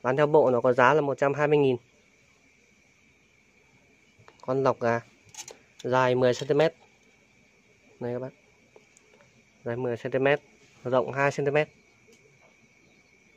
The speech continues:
Rộng hai đến ba xăng-ti-mét các bác nhé. Đây, đây là con lọc gà,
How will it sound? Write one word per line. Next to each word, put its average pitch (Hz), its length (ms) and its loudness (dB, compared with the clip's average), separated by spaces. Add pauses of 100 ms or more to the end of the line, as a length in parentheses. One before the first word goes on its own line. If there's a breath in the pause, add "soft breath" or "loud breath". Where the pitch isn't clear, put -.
(600)
Rộng 131 220 -6
hai 135 200 -2
đến 127 140 -2
ba 135 160 -2
xăng-ti-mét 135 400 -8
các 139 100 -12
bác 143 100 -6
nhé. 147 100 -8 (1900)
Đây, 120 100 -14 (160)
đây 127 100 -12
là 120 100 -16
con 127 220 -6
lọc 117 140 -6
gà, 113 180 -6